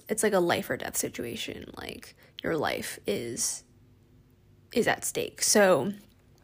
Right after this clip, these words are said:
very interesting, very characteristic costume design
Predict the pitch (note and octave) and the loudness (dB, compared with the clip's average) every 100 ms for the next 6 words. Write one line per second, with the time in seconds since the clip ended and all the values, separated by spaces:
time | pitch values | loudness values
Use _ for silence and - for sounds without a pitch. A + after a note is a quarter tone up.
0 | - - C4+ D#4 D4+ C#4 C4 C4 B3+ B3 | -8 2 8 10 8 4 4 4 4 4
1 | B3 B3 - - - A3 A3+ A#3+ A#3+ - | 2 -2 -18 -18 -2 4 6 6 4 0
2 | A3+ A3+ - A3 G#3+ G3+ - G#3 - - | 0 0 -2 -2 0 0 0 -2 -4 -2
3 | A3 G3+ - A3+ A3 A3 A3 G#3+ G#3+ G#3+ | 0 0 2 2 2 2 2 4 2 0